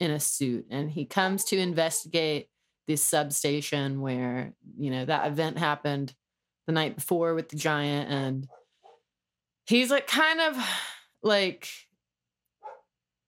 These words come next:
I guess, skeptical about what it is until he sees, like,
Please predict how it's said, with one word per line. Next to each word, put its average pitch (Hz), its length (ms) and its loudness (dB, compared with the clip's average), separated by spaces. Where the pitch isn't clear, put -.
I 185 60 0
guess, 190 220 2
skeptical 208 800 2
about 196 600 2
what 196 260 0
it 190 120 -2
is 190 340 0
until 180 360 0
he 175 240 -4
sees, 170 580 -4
like, 156 440 0